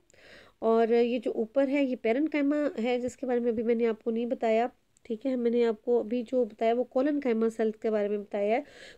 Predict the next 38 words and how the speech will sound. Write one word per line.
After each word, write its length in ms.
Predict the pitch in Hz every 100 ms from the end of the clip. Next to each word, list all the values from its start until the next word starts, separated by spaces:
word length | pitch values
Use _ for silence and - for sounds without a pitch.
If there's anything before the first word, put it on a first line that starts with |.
| -
collenchyma 640 | 240 311 320 302 285 311 294
जो 240 | 277 277
सेल्स 480 | - - 240 247 -
हैं 200 | 269 294 - - -
ये 220 | 269 269
lignified, 520 | 254 349 359 285 262
heavily 420 | - 254 269 320 269
lignified 520 | 233 302 294 254 240
सेल्स, 560 | - 254 247 247 - 440
अ, 40 |
अ, 1080 | 233 220 220 214 214 220 196 - 220 220 214
कॉर्टेक्स 380 | 240 226 285 -
के 120 | 247
अंदर 240 | 220 214
मौजूद 380 | 214 214 202 208 208
हैं, 180 | 269 294 - - - -
ठीक 220 | 247 220
है। 60 | 277
ये 140 | 254
देखिए 300 | 214 214 254
lignified 580 | 240 220 269 254 226 214
सेल्स 360 | - 190 180
हैं 100 | 185
ये, 260 | 185 226 190 196 -
ठीक 220 | 226 220
है। 120 | 320 - _ - - - - _ _ - 440
और 220 | 214 214
ये 100 | 226
इनका 180 | 226 240
ट्रांसवर्स 460 | 233 214 214 277
सेक्शन 440 | 247 214 - 233 220
है, 80 | 294
अ, 60 | - _ _ _ 220
जिसको 520 | 220 220 208 214 247
टीएस 320 | 233 226 226
कहते 320 | - 214 233
हैं, 100 | 240
thickened 520 | 302 - 220 277 269